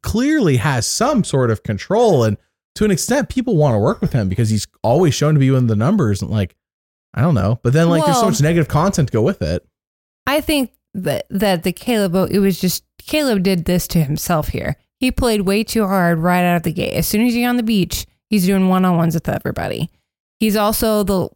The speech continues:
Speaker 2: the last strong player from Lulu. You know, he survived all of those tribals. I think everyone just recognized how, but I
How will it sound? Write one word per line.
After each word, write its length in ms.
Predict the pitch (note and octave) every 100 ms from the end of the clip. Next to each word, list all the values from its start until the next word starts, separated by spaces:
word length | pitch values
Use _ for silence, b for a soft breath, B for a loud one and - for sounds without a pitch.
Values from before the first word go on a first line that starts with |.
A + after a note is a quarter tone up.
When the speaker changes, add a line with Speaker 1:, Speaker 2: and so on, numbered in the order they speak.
| _ _ - _ _
Speaker 2:
the 140 | - G3+
last 300 | G3+ G3+ G3+
strong 340 | - G#3 G3
player 340 | G3+ G#3 F#3+ F3+
from 260 | - F3+ F3+
Lulu. 420 | E3+ - - -
You 140 | F3+
know, 300 | F3 E3+ E3+ - _
he 100 | G#3
survived 440 | G#3 G#3 F#3+ F#3 -
all 260 | F#3 F#3
of 80 | F#3
those 180 | F3+ F3+
tribals. 540 | F#3 D#3+ - E2 - b b b
I 80 | -
think 160 | A3+ A#3+
everyone 420 | - A3+ A3+ G#3
just 180 | F#3+ G3+
recognized 640 | E3 G3 G3+ G3 F#3 E3+ -
how, 200 | G3 F#3+
but 200 | D3 -
I 180 | -